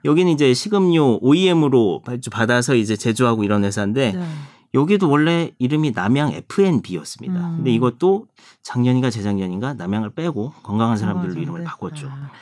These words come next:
Speaker 2: 그러니까 좀 브랜드가 떨어지는 부분을 이제 좀 희석시키겠다라는 의도가 있겠네요.
Speaker 1: 그렇게 보는 시선들이 있고,
Speaker 2: 음.
Speaker 1: 소비자들이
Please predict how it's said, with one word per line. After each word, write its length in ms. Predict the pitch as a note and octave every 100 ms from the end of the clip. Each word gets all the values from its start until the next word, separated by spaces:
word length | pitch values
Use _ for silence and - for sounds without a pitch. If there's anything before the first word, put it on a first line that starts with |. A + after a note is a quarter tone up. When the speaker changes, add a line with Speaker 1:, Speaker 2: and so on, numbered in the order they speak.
| - -
Speaker 2:
그러니까 140 | G3
좀 120 | A3+
브랜드가 800 | - G3 A3+ A#3 F#3 A3 G#3 G#3+
떨어지는 580 | A#3 C4 C4+ B3 A#3 A3
부분을 560 | F#3+ F3 F#3+ G#3+ A#3 A#3+ - - -
이제 460 | D3 D#3+ D#3+ E3
좀 200 | D#3+ D#3+ E3+
희석시키겠다라는 1120 | B3 C4+ - - A3 G3 F3 D#3+ E3 E3 E3+
의도가 300 | F3 F#3 F3+
있겠네요. 440 | C#3+ A3 G3 C#3
Speaker 1:
그렇게 480 | C#3+ D#3+ F3 F3+ F3+
보는 280 | D#3+ D#3+ E3+
시선들이 520 | E3 G3 F3+ E3+ D#3+
있고, 600 | G#2 E2 A#2 C3 C#3 G#2
Speaker 2:
음. 80 | C3
Speaker 1:
소비자들이 1120 | D3+ G#3+ A3 G#3 F#3 E3 C#3+ C#3+ C#3+ A2 F2